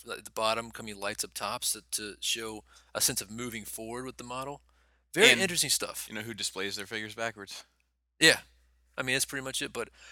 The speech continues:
Speaker 1: it's pretty cool. Uh, like, a lot of people have already hit me up that wanna come next time, and, like, I actually wonder if, um, there'd be some cool stuff to do, like, some customs. Some people in the area, 'cause, you know, I, I bet Joe would be down to learn some airbrush techniques and stuff like
Speaker 2: Yeah,
Speaker 1: that.
Speaker 2: I'm sure he would.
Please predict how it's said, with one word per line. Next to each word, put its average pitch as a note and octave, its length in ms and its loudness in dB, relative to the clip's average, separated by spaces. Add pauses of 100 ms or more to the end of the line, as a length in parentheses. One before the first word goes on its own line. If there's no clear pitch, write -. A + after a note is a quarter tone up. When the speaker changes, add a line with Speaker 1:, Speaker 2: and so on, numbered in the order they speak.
(160)
Speaker 1:
it's - 120 0
pretty F#3+ 160 2
cool. D#3+ 460 -2
Uh, A#2 180 -2
like, A#2 140 -2
a A#2+ 60 2
lot B2+ 120 2
of A#2+ 60 -6
people A#2 200 -8
have A#2 60 -4
already A2+ 140 -2
hit B2 120 -6
me G#2 140 -6
up A2+ 200 -4
that - 100 -14
wanna A2 160 -10
come G#2+ 200 -10
next G#2+ 200 -2
time, A#2 180 -4
and, A2 100 -8
like, G#2+ 240 -6 (360)
I - 140 0
actually F3 260 0
wonder A2+ 380 -8
if, G#2+ 280 -8
um, G#2 400 -8 (240)
there'd A#2+ 140 -4
be A2 80 -2
some G#2+ 220 0 (180)
cool C#3 240 -4
stuff B2 260 0
to - 80 -10
do, A2+ 160 -10
like, G2+ 140 -4
some G2+ 140 -2
customs. - 560 -4 (200)
Some - 160 -16
people G#2+ 380 -10
in G#2+ 120 -16
the G2+ 100 -8
area, G#2 340 0
'cause, - 140 -18
you C3 40 -10
know, C3 120 -2
I, B2 120 -6
I C3 40 -10
bet A#2+ 140 -6
Joe A2+ 240 -2
would A2 120 -8
be A2 100 -10
down A2+ 300 -2
to A2 120 -8 (360)
learn A#2 160 -2
some G#2+ 120 0
airbrush A2 360 -4
techniques G#2+ 440 -4
and - 80 -6
stuff - 220 -6
like G#2+ 100 -2
Speaker 2:
Yeah, D3 140 8
Speaker 1:
that. A2+ 60 4
Speaker 2:
I'm A2+ 60 0
sure A#2+ 180 2
he A2+ 80 0
would. A2 240 -2